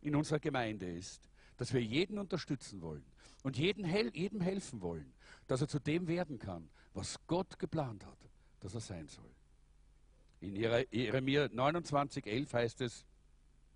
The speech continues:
„Denn ich allein weiß, was ich mit euch vorhabe. Ich, der Herr, werde euch Frieden schenken und euch aus dem Leid befreien. Ich gebe euch wieder Zukunft und Hoffnung.“ Was für eine herrliche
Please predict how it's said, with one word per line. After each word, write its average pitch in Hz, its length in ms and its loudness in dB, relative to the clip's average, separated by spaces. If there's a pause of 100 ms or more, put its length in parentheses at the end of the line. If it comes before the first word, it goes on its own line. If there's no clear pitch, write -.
(680)
„Denn 120 100 0
ich 175 160 0
allein 135 280 4
weiß, 107 520 2 (380)
was 117 160 2
ich 127 60 0
mit 120 160 0
euch 120 180 4
vorhabe. 87 560 -2 (800)
Ich, 190 180 -2
der 202 120 2
Herr, 151 280 2
werde 127 260 2
euch 110 160 2
Frieden 113 360 -4
schenken 82 440 -8 (440)
und 98 100 -6
euch 110 120 2
aus 101 120 0
dem 98 140 -4
Leid 92 360 0
befreien. 87 520 -4 (440)
Ich - 180 -12
gebe 104 280 0
euch 92 160 0
wieder - 200 -8
Zukunft - 560 -10
und - 140 -10
Hoffnung.“ - 380 -12 (300)
Was 95 200 -6
für 104 140 -6
eine 95 120 -6
herrliche 85 540 -8